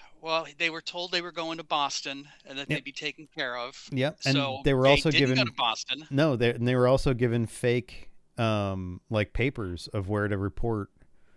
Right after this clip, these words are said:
Speaker 1: Really?
Speaker 2: Yeah, like, like, they were gonna have housing when they showed up, and here's where you report to on Monday morning. But,
Speaker 1: Yeah.
Speaker 2: like, it was, like, San Antonio, and one was in, like, Michigan. And
Speaker 1: Hmm.
Speaker 2: so,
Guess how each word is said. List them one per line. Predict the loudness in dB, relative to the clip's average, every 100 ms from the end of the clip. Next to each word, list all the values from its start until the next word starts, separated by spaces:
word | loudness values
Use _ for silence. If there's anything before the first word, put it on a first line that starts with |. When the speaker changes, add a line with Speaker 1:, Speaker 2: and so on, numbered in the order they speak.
| _ -20 -20 _ -14
Speaker 1:
Really? | -4 -2 0 -2
Speaker 2:
Yeah, | 2 4 6 4 0
like, | 4 4 4 -4 -6
like, | -2 -2 -2
they | 2 2
were |
gonna | 2 0
have | 0 2
housing | 4 4 2
when | 0
they | 0
showed | 0 2 2
up, | 4 2 0
and | -4
here's | 0 0
where | 0
you | 0 0
report | -2 -2 -4 -2
to | 0
on | 0
Monday | 0 0 0
morning. | 0 -2 -2 -4 -6 -10 -16 -20 -20 0
But, | 0
Speaker 1:
Yeah. | 4 2
Speaker 2:
like, | 2
it | 0
was, | 0 0
like, | -2 -2
San | 0 2
Antonio, | 2 0 0 0 2 2 2 2 0
and | -2 -4
one | -4 -2 -2
was | -2
in, | -4
like, | -6 -8
Michigan. | -4 -2 -2 -2 -2 -2 -4 -8 -14 -20 _ _ _ _
And | 0 2 0
Speaker 1:
Hmm. |
Speaker 2:
so, | 0 2 2 0 -2